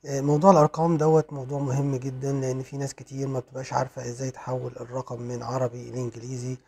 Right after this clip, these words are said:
وإزاي تعمل ملف موجود فيه الأرقام بالعربي وبالإنجليزي في نفس الملف الواحد. النهاردة إحنا إن شاء الله بنوريكم من الألف للياء كيفية القيام بهذه المواضيع، وإن شاء الله بيكون سهلة جدا.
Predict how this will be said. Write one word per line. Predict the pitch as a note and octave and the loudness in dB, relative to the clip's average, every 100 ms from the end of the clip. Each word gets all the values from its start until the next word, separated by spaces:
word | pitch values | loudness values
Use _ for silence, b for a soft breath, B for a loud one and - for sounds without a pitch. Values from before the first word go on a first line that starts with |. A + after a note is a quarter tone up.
| b b b | b b b
وإزاي | C#3 C3 E3 D#3+ | -6 4 6 6
تعمل | - D3 D3 C3 | 4 2 4 2
ملف | C3 D3 - _ - | 2 0 -2 _ -12
موجود | C3 B2 C#3+ - | -10 -8 -8 -10
فيه | - C3 B2 B2 A2 | -12 -6 -6 -8 -12
الأرقام | A#2 B2 A#2+ A#2+ B2+ B2+ - C#3+ B2 | -12 -8 -6 -6 -6 -12 -6 -4 -2
بالعربي | B2+ C3 C3+ C3 | -2 -2 -2 -4
وبالإنجليزي | B2+ C3+ C3 C#3+ C3 | -6 -6 -4 -4 -6
في | C#3+ | -10
نفس | C3+ C3 | -10 -10
الملف | A#2+ A#2+ - | -6 -8 -8
الواحد. | - - - b b b b D#3+ | -12 -14 -14 b b b b 4
النهاردة | D#3+ F3+ E3 D#3 | 8 8 8 0
إحنا | - E3 | 0 2
إن | D#3+ | 2
شاء | - C#3+ | 0 2
الله | D3+ | 2
بنوريكم | D3 C3 B2+ C#3+ - D#3 - _ C3 | 2 -2 -4 -6 -6 -6 -6 _ -8
من | B2 | -4
الألف | C#3 C#3 - | 0 0 -2
للياء | A#2+ B2+ C#3 C#3 b b _ - | -8 -2 -2 -2 b b _ -4
كيفية | C3+ B2+ E3+ D3 | -4 2 4 4
القيام | C3+ - C3+ C#3 | -2 -6 -4 -2
بهذه | B2+ B2 B2+ | 0 -2 -2
المواضيع، | C3 B2+ A#2+ D3 | -6 -6 -2 0
وإن | D3+ C#3+ | 0 0
شاء | D3 | -2
الله | C#3 | -2
بيكون | C3 B2+ C3+ C3 | -4 -8 -12 -10
سهلة | - B2+ A#2+ | -6 -4 -4
جدا. | A#2 A2+ A2+ | -6 -10 -12